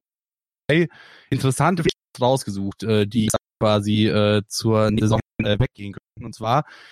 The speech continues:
hätten wir da auf der einen Seite Marcus Gilbert, ähm, der ist ihr teuerster, äh, unrestricted Free Agent, ist ein Right Tackle.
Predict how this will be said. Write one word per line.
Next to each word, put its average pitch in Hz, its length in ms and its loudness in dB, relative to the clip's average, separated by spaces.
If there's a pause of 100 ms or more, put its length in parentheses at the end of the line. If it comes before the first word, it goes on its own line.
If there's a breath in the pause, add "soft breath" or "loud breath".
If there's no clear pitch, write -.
(160 loud breath)
hätten 123 160 -4
wir 123 60 2
da 120 100 4
auf 113 100 0
der 123 120 -2
einen 120 200 2
Seite 127 260 2
Marcus 117 440 0
Gilbert, 151 680 0 (160)
ähm, 113 440 2
der 113 80 0
ist - 120 -4
ihr 113 100 -2
teuerster, 131 1000 0
äh, - 80 0
unrestricted 135 580 -2
Free 139 260 0
Agent, 135 480 0
ist - 160 -2
ein 113 100 0
Right 117 260 2
Tackle. 180 400 -2